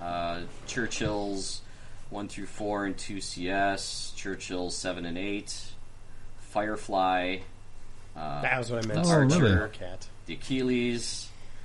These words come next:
Speaker 1: the, and then there's a whole list of Russian tanks you guys didn't even get into.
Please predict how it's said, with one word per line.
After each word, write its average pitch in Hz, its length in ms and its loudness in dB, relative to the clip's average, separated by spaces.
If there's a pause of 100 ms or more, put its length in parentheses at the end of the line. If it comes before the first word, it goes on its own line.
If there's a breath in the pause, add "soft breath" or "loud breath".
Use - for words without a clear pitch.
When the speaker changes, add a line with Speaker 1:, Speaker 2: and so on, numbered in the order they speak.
(260 soft breath)
Speaker 1:
the, 85 540 2
and 90 100 0
then 104 100 4
there's 95 180 2
a 87 60 -2
whole 104 240 2
list 101 180 -2
of 85 80 -2
Russian 92 260 0
tanks 78 260 -2
you 78 60 -4
guys - 200 4
didn't 73 140 2
even 73 120 2
get 73 140 2
into. - 440 10